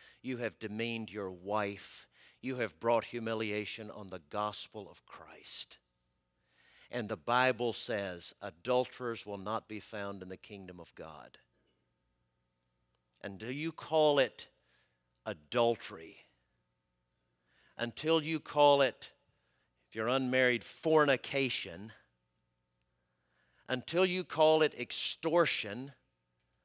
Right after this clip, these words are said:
or thievery, until you admit that you lied, until you call it what God calls it, he has no solution for it because he provides forgiveness of sins.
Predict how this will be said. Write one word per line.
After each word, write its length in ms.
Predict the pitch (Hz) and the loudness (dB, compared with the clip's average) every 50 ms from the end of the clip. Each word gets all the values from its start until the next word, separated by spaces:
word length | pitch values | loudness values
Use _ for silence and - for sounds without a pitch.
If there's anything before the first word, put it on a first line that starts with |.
| _ _ _ _ _ _ - | _ _ _ _ _ _ 2
or 180 | 120 135 127 | 4 4 4
thievery, 1000 | 117 - - - - 175 180 185 175 117 107 110 95 95 98 110 131 139 127 - _ _ _ _ _ _ _ _ _ _ _ _ _ _ _ _ _ _ _ _ _ _ _ _ _ _ _ _ _ | 4 2 -4 0 2 4 4 4 2 0 -2 -4 -4 -4 -4 -6 -8 -10 -12 -18 _ _ _ _ _ _ _ _ _ _ _ _ _ _ _ _ _ _ _ _ _ _ _ _ _ _ _ _ _
until 420 | - 123 127 - - 175 196 208 175 | -6 -6 -4 -2 2 4 4 4 4
you 160 | 170 175 156 | 4 4 4
admit 480 | 139 117 107 127 135 156 170 170 170 - | 4 2 0 2 6 6 6 6 6 0
that 240 | 139 127 - - - | -6 -6 -6 -6 -4
you 220 | 135 135 127 117 | -4 -2 -2 0
lied, 920 | 113 117 131 143 156 160 139 117 101 90 87 90 101 123 135 135 127 110 - - _ _ _ _ _ _ _ _ _ _ _ _ _ _ _ _ - | 2 4 8 10 10 10 10 10 6 2 -2 -4 -6 -8 -8 -10 -14 -16 -16 -20 _ _ _ _ _ _ _ _ _ _ _ _ _ _ _ _ -2
until 380 | 139 147 135 - - 190 214 233 | -2 -2 -2 -2 -2 -2 0 0
you 180 | 233 247 254 | 0 -2 -4
call 580 | 233 _ - - - - 190 208 226 214 160 123 | -4 _ -10 -6 0 4 6 8 8 8 8 6
it 260 | 110 131 - - - _ - - _ | 4 4 2 -2 -8 _ -20 -14 _
what 260 | - 151 160 151 120 | 4 6 6 6 4
God 440 | 123 165 175 185 190 185 170 139 - | 4 6 10 10 10 10 8 6 -4
calls 600 | - - - - 190 220 247 240 208 151 - - | -12 -8 -2 2 4 6 6 6 6 4 2 0
it, 260 | 110 123 - - - - _ _ - - - _ | 0 0 0 -2 -8 -14 _ _ -20 -20 -20 _
he 220 | _ - 208 226 208 | _ 2 2 2 4
has 320 | 180 202 214 208 190 - | 4 6 6 6 6 4
no 140 | 202 220 220 | 2 2 2
solution 680 | 214 - - 214 202 208 247 277 254 - - 214 175 143 | 2 2 0 0 2 2 2 2 2 0 0 0 -2 -2
for 300 | - - 131 113 110 104 | -2 0 0 0 0 0
it 220 | 95 - - - _ _ _ _ _ _ _ _ _ _ _ _ _ _ _ _ - - _ - | -4 -8 -14 -20 _ _ _ _ _ _ _ _ _ _ _ _ _ _ _ _ -20 -20 _ -4
because 380 | 160 156 - 180 196 208 202 196 | -4 -2 2 4 4 4 4 4
he 80 | 214 | 0
provides 640 | - - 180 185 147 185 190 202 214 220 220 180 - | -2 -2 -2 2 6 8 8 8 8 6 4 2 -2
forgiveness 800 | - - 208 185 156 139 202 214 190 170 196 202 202 - - - | 0 0 0 0 4 6 6 6 6 4 2 0 2 2 0 0
of 180 | - 175 175 - | -2 -4 -2 0
sins. 920 | - - - - - 226 240 247 233 190 156 127 110 98 - - - - | 2 4 4 4 4 4 4 4 4 2 0 -2 -2 -2 0 0 0 -2